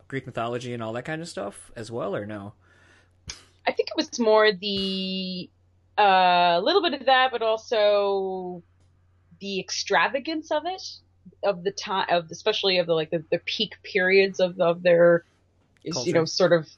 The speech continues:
Speaker 2: cul-, culture and whatnot. So that, I think, was interesting to me. The mythology as well, of course.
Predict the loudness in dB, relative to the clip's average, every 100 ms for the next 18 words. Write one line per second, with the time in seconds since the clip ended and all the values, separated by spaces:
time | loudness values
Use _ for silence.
0 | _ _ -2 -2 -2 _ _ _ _ _
1 | _ -8 -6 0 2 2 2 0 -2 0
2 | 0 2 4 4 2 -2 0 2 2 0
3 | -2 -8 -12 _ _ -10 -8 -12 -10 -12
4 | -12 -8 -8 -8 -10 -2 2 2 0 -4
5 | -6 -2 -2 -2 -6 -6 -6 -6 -16